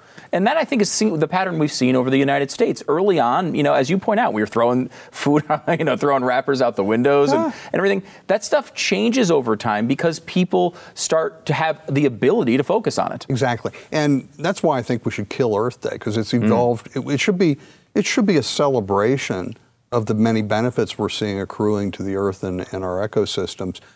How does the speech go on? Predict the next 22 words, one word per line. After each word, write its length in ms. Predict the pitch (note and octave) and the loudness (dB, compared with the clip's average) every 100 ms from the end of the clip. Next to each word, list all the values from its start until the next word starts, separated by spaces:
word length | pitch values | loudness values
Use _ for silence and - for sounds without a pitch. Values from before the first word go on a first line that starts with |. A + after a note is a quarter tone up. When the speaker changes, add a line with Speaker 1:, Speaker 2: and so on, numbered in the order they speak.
| _ | _
Speaker 2:
But 80 | B2+ | -2
instead, 760 | A#2+ G#2 - B2 B2+ A#2+ G#2 F#2 - _ | 0 0 0 2 4 2 0 -4 -10 _
it's 220 | A2+ - | -4 0
a, 260 | A2 G2+ G2 B2+ | 0 0 -2 -4
it's 260 | A#2 G2 A2 | -6 -4 -2
a 180 | G2 G2 G#2 | -2 -4 -6
disaster 600 | G#2 G#2 G#2 G#2 A#2 G#2+ | -2 0 2 0 0 -4
fest 440 | F#2 G#2 F#2+ F2+ - | -2 -2 -2 -4 -4
of, 240 | F#2 E2 | -6 -6
of 220 | - F#2 - | -6 -6 -4
horror 360 | A2+ A2 G#2 | 0 2 0
stories 480 | G2 - F#2 F#2 F2+ | -2 -4 -2 -2 -2
that 80 | G#2 | -4
are 80 | F#2+ | -4
made 280 | F#2+ F#2+ F#2+ | -4 -6 -2
up. 220 | F#2+ - - - | -4 -4 -14 -10
In 60 | B2 | -4
fact, 220 | D3+ C3+ | -4 -2
they 120 | D3 | 0
had 180 | C#3 C3+ | 0 2
to 120 | C3 | 2
invent 640 | B2+ A#2+ A2+ G#2 C#3 B2+ | 4 4 4 2 0 -2